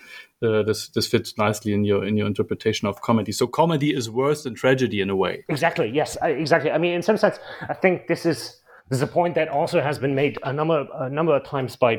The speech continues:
Speaker 2: by someone like Zizek, basically saying, "Well, all the," I mean, okay, it's a value judgment, but nevertheless, I think there's some systematic point in it. All the,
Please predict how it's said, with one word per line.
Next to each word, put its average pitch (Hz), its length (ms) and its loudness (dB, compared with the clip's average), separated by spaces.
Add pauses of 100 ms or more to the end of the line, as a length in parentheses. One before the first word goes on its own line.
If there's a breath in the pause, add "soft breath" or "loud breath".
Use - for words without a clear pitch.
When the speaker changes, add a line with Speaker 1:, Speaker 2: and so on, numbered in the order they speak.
Speaker 2:
by 113 80 2
someone 117 340 2
like 110 140 2
Zizek, 107 420 2
basically 110 360 0
saying, 107 240 -2
"Well, 107 180 0
all 131 220 4
the," 120 260 -4 (560 soft breath)
I 127 40 -2
mean, 113 200 2 (140)
okay, 127 200 4
it's 117 120 -6
a 123 60 -6
value 139 340 2
judgment, 117 380 -2
but 110 100 4
nevertheless, 117 480 2
I 110 80 -2
think 110 240 -2
there's 110 200 2
some - 140 -2 (400 loud breath)
systematic 117 720 -2
point 117 300 0
in 107 80 0
it. 107 180 2
All 131 240 2
the, 120 320 -6